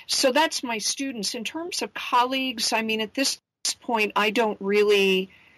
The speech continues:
um, interact much with colleagues in mainstream academia. I do teach. Um, I am a faculty member f-, on,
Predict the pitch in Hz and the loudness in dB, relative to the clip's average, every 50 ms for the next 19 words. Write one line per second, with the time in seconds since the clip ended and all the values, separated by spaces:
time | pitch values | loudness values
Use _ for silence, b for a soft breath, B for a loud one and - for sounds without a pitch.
0 | b b b b b - - 190 190 190 190 - 226 214 208 196 190 202 226 - | b b b b b -4 0 2 2 2 2 0 0 2 4 4 4 2 0 0
1 | - 240 233 247 262 - - - 233 233 220 - - 196 - _ _ _ - - | -2 0 0 2 2 2 0 0 0 -2 -4 -4 -6 -12 -16 _ _ _ -2 2
2 | - 170 - 247 233 208 - 233 214 208 208 214 220 214 - - 247 220 208 196 | 4 4 4 4 2 0 -2 0 0 2 2 2 2 2 0 -2 0 0 0 2
3 | 190 190 - 196 202 202 196 202 220 226 233 240 233 - 196 196 202 190 226 226 | 0 0 0 0 0 2 2 2 2 2 2 4 4 4 2 2 2 0 -2 -4
4 | 226 202 - - - 240 226 220 220 - - - - - - - 190 190 190 190 | -4 -2 -2 -2 0 0 0 -2 0 2 2 2 2 2 0 -2 -2 0 0 2
5 | 190 190 190 190 190 b b b b b b b b - 202 208 214 214 214 214 | 2 2 0 0 -2 b b b b b b b b -4 0 2 2 4 4 2
6 | 214 208 202 196 196 196 - - 226 214 214 - 220 226 214 208 202 202 190 196 | 2 0 -2 -2 -2 -2 -2 0 -2 -2 -2 -4 -8 -6 -4 -2 -2 -2 0 2
7 | 196 196 196 - - - _ - 190 190 190 190 190 190 190 190 - | 0 0 0 -4 -12 -10 _ 0 2 4 4 4 2 2 2 0 -2